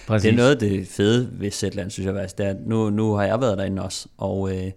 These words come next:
Speaker 2: så viser det sig, at man kan dele sit medlemskab med en anden i,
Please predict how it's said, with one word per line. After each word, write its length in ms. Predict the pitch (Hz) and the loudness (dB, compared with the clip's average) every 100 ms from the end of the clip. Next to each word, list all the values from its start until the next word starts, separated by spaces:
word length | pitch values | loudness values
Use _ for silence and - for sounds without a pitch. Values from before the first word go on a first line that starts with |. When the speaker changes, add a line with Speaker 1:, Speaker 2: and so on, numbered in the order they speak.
| - - - - | -14 -20 -20 -6
Speaker 2:
så 100 | 123 | 0
viser 240 | 151 160 | 2 2
det 100 | 123 | 0
sig, 100 | 113 | 0
at 40 | 104 | -2
man 80 | |
kan 120 | 95 104 - | -2 -4 0
dele 300 | 107 120 147 | 0 2 -2
sit 180 | - 101 | -4 -2
medlemskab 760 | 98 113 131 - 107 - - - - | 0 0 0 -2 -4 -4 -8 -20 -6
med 380 | 104 98 95 95 | 0 0 0 -2
en 160 | 104 98 | -2 -2
anden 280 | 95 120 | 0 -2
i, 240 | - 104 | -2 -2